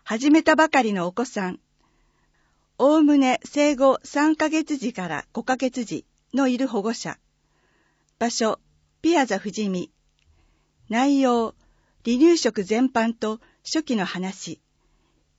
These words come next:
離乳食作り体験。試食、保護者のみ。定員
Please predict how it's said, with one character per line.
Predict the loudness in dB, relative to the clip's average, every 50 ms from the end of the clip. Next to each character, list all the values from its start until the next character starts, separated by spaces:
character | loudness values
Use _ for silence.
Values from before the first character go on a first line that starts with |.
| _ -4
離 | -2 2
乳 | 4 6 6 6 4
食 | 2 -2 -2 -2 -2 -4
作 | -4 -4 -2 -2
り | -2 -2 -2
体 | 0 -2 -2 -2
験。 | -4 -6 -8 -8 -8 -10 _ _ _ _ _ _ _ _ _ _ _ _ _
試 | -14 -10 -6 -4
食、 | 0 0 -2 -2 _ -4 -4 -4 -4 _ _ _ _ _ _ _ _
保 | -6 -6 0
護 | 0 0
者 | 0 0 -4 -4
の | -4 -4
み。 | -6 -6 -8 _ _ _ _ _ _ _ _ _ _ _ _ _ _ _ _ _ _ _ _ _ _ 2
定 | 2 4 4 4 2
員 | 2 2 0 0 -4 -8